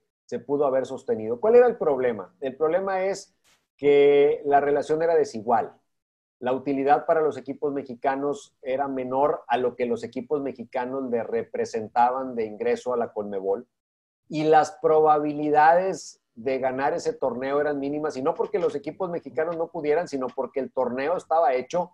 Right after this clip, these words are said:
para que no ganaran. O sea, te invito, pero no te voy a dejar ganar. Entonces, e-, esa era la parte que, que la, la Federación Mexicana peleaba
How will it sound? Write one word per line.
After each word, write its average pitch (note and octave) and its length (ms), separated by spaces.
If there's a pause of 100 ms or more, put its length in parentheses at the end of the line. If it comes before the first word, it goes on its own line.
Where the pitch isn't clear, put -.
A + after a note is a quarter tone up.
(280)
para G#2+ 200
que G#2+ 80
no B2+ 140
ganaran. F3 420 (160)
O A2+ 80
sea, C3 240 (360)
te D3 80
invito, A#3+ 680
pero B2+ 180
no D3 140
te E3+ 60
voy E3 140
a D#3+ 40
dejar D3+ 240
ganar. A#2 360 (260)
Entonces, D3+ 500
e-, - 180 (100)
esa G#3 280
era A#3 80
la G#3+ 220
parte F3+ 420
que, C3+ 420
que A2+ 680
la, A2+ 120
la A#2 400
Federación A#2+ 520
Mexicana C3+ 540
peleaba C3 520